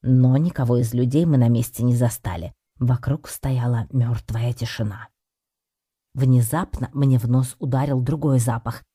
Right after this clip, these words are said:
и от него у меня шерсть на загривке сразу встала дыбом. Пахло клоуном. То есть не просто каким-то клоуном, а тем самым. Я доверился чутью, которое вскоре привело меня к двери какой-то каморки.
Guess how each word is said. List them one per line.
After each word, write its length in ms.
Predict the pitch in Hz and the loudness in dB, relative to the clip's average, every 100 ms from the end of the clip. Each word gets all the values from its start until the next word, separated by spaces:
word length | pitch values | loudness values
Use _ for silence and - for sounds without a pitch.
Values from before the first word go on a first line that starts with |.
| _ - | _ -6
и 160 | 175 | -2
от 200 | 147 131 | -2 0
него 360 | 147 131 143 165 | 2 2 2 4
у 80 | 139 | 4
меня 340 | 135 131 135 | 6 6 2
шерсть 640 | 127 - 131 113 - - | 0 -2 -2 -2 -8 -4
на 160 | 123 127 | 0 0
загривке 560 | 123 123 131 175 - 131 | 0 0 0 -2 -4 -6
сразу 400 | - 127 127 - | -4 -2 -2 -4
встала 400 | - 123 123 123 | -4 -2 0 2
дыбом. 400 | 135 123 131 - _ _ _ _ _ | 4 2 0 -6 _ _ _ _ _
Пахло 460 | 123 120 - 110 113 | -6 -6 -6 -12 -6
клоуном. 640 | 143 143 143 131 120 117 - _ _ _ _ - | -2 2 4 4 4 2 -4 _ _ _ _ -6
То 100 | 113 | -4
есть 340 | 110 - 104 | -4 -8 -4
не 140 | 131 | -4
просто 400 | 117 143 190 - | -2 -4 -4 -4
каким-то 420 | 294 220 139 131 - | -4 -4 -2 -2 -2
клоуном, 560 | - 139 127 123 113 - _ - | 0 2 2 0 -2 -4 _ -14
а 80 | - - | -12 -8
тем 220 | - 127 | -6 -4
самым. 520 | 117 - 110 135 127 120 _ _ _ _ _ _ _ _ _ _ - | -4 -4 -2 0 0 -2 _ _ _ _ _ _ _ _ _ _ -8
Я 240 | 120 131 | -4 -2
доверился 600 | 127 131 127 110 101 - | 0 2 2 0 -2 -6
чутью, 540 | 123 - 123 - 131 131 | -6 -6 -6 -2 0 0
которое 460 | 240 - 127 120 | -4 -2 0 0
вскоре 480 | 110 - - 143 151 | -2 -8 -4 -2 0
привело 420 | - 185 135 123 | 0 0 2 4
меня 280 | 127 127 127 | 6 6 6
к 140 | 131 127 | 2 0
двери 360 | 123 135 214 | 2 2 2
какой-то 440 | - 156 127 127 131 | -2 -2 0 0 0
каморки. 600 | 127 123 110 - - | 0 0 -2 -6 -14